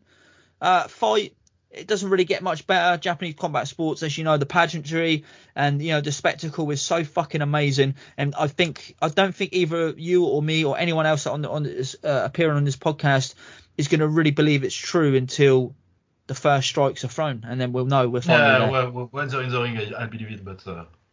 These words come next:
Speaker 2: until then, I'm just, "Yeah, cool, they say it's happening." <laughs> I'll believe
Speaker 1: Yeah,
Speaker 2: it
Speaker 1: yeah,
Speaker 2: when, when
Speaker 1: like,
Speaker 2: they're in the ring.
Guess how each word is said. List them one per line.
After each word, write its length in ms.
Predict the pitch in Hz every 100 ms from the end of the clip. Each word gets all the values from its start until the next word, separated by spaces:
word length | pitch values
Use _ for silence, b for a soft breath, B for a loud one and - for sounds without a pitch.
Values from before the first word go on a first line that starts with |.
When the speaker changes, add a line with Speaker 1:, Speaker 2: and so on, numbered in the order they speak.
| _
Speaker 2:
until 300 | 110 110 120
then, 180 | 120 120
I'm 120 | 117
just, 280 | 123 - - _ _ _
"Yeah, 160 | 180 190
cool, 260 | 175 151
they 120 | 135
say 140 | 139 143
it's 100 | -
happening." 420 | 127 127 110 92 - -
<laughs> 720 | - - - - _ _ -
I'll 120 | 123
believe 140 | 123
Speaker 1:
Yeah, 140 | 151 135
Speaker 2:
it 60 |
Speaker 1:
yeah, 160 | 135 120
Speaker 2:
when, 100 | 117
when 80 | 117
Speaker 1:
like, 180 | 131 123
Speaker 2:
they're 140 | 123
in 40 | 123
the 60 |
ring. 80 | 117